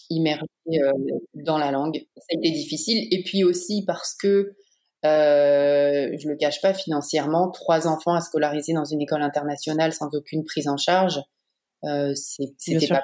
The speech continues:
Speaker 1: possible pour nous, parce que c'est dans les vingt mille euros par, enfin, vingt mille dollars, pardon, par enfant, par an. Donc c'est,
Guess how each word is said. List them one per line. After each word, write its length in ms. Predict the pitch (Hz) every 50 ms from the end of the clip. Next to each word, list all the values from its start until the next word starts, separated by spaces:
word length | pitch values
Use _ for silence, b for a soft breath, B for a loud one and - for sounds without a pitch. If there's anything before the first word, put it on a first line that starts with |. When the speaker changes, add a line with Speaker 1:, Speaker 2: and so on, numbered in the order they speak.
| - -
Speaker 1:
possible 300 | 320 - _ - - -
pour 140 | - 160 170
nous, 200 | 202 226 220 208
parce 180 | 214 143 - -
que 380 | - 151 147 143 143 139 135 131 - - _ _ _ _ _
c'est 160 | - - -
dans 140 | 139 147 143
les 160 | 147 147 139
vingt 160 | 131 143 139 139
mille 200 | 143 143 143 147
euros 280 | 143 139 156 165 160
par, 280 | 160 156 147 147 151 - -
enfin, 160 | - 180 160
vingt 180 | 147 156 156
mille 200 | 165 175 175 170
dollars, 300 | 165 156 156 165 165 165 -
pardon, 300 | 160 147 147 156 160 160
par 200 | - 147 151 147
enfant, 340 | 147 - - - 185 180 180
par 260 | - 151 151 147 151
an. 240 | 170 190 214 226 -
Donc 220 | 165 156 151 147 -
c'est, 500 | - 143 139 139 135 135 131 120 -